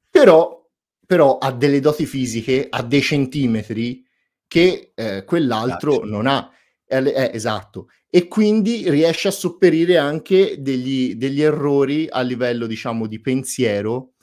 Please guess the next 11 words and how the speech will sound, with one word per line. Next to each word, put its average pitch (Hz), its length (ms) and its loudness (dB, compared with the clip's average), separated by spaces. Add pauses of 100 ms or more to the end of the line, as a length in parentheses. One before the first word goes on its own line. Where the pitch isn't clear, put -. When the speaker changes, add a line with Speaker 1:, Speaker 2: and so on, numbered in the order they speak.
(160)
Speaker 1:
tramite 147 720 -2
il 107 420 -4
surplus 131 760 -4
che 139 160 -2
ha 107 240 -4 (260)
a 101 100 -8
livello 104 480 -2
atletico, 127 640 -6
a 98 60 -14
livello 87 280 -12
fisico. 104 460 -8